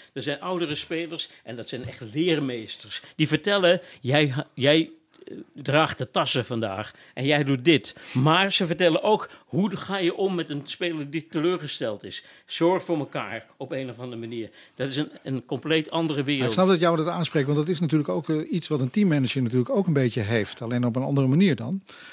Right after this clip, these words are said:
Speaker 1: Ja.
Speaker 2: Hè, om, om mensen wegwijs te maken in die hiërarchie. Ehm, is het ook nog zo dat spelers uit Brazilië of, eh,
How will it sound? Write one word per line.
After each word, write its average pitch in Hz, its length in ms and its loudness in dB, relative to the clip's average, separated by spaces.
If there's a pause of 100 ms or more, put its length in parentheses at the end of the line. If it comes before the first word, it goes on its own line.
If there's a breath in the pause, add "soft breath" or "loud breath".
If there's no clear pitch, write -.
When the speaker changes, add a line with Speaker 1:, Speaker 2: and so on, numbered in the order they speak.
(140)
Speaker 1:
Ja. 165 120 0
Speaker 2:
Hè, 202 160 2
om, 165 160 2
om 196 180 0
mensen 151 280 2
wegwijs 151 360 2
te - 80 -4
maken 127 380 0
in 139 80 -2
die 127 100 2
hiërarchie. 123 420 -2 (380 loud breath)
Ehm, 156 360 4
is 208 100 4
het 226 120 0
ook 254 120 6
nog 247 160 8
zo 175 220 6
dat 160 160 2
spelers 170 340 4
uit 151 100 4
Brazilië 143 480 2
of, 143 360 -2
eh, 135 240 -2